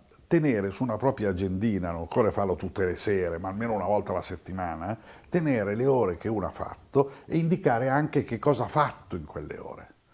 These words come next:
Che cosa, eh, ho consegnato questo prodotto a quella persona, ho fatto, ho chiuso questo conto, questo atti-, quello che è da fare. Prima cosa, quindi tenere una propria agenda. Ma attenzione,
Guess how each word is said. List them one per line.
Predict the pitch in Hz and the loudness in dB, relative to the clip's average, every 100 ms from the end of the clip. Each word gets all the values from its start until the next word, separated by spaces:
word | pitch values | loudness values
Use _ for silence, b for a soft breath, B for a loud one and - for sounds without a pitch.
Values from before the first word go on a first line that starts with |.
| b b b b | b b b b
Che | 135 | -4
cosa, | 120 160 131 139 - B - 123 | 2 2 4 2 0 B -14 -6
eh, | 117 107 - - | -4 -6 -8 -8
ho | - | -4
consegnato | 107 127 117 117 120 127 120 | 2 2 0 -4 -2 -2 -2
questo | 113 - 92 | -2 -4 -6
prodotto | 107 104 113 113 120 | -4 -2 -2 -4 -6
a | 101 | -4
quella | - 107 110 | -4 -2 -2
persona, | 104 95 - 123 127 101 92 98 | -4 -6 0 4 4 4 0 2
ho | 110 120 113 B B | 6 6 4 B B
fatto, | - 110 110 - 110 | 2 2 2 -2 0
ho | 107 | 0
chiuso | - 113 117 113 | 2 4 4 4
questo | 107 117 117 - 113 | 2 2 2 0 -4
conto, | - 127 135 107 - 98 98 87 | 2 4 4 2 -2 -2 -2 -4
questo | 92 - 113 113 110 110 110 110 110 | -8 2 6 6 6 4 2 2 0
atti-, | 101 - 123 - - - - | -2 -4 -6 -6 -18 -18 6
quello | 175 131 | 6 6
che | - 92 | 2 -4
è | 90 | -4
da | 85 | -6
fare. | - - - - _ - - - - - - B B B B B B B B B B B B B B B B B | -10 -16 -18 -20 _ -20 -20 -20 -20 -20 -20 B B B B B B B B B B B B B B B B B
Prima | 143 143 123 | 6 6 6
cosa, | 117 107 98 | 4 4 4
quindi | - 151 131 | 2 2 4
tenere | 143 131 131 | 4 6 4
una | 127 120 | 2 0
propria | 101 101 101 95 | -2 -6 -4 -8
agenda. | 82 80 87 110 | -6 -8 -4 -2
Ma | 165 190 | 0 0
attenzione, | 165 - 139 113 98 127 151 139 95 - | -2 0 -2 -2 -4 0 4 4 0 -6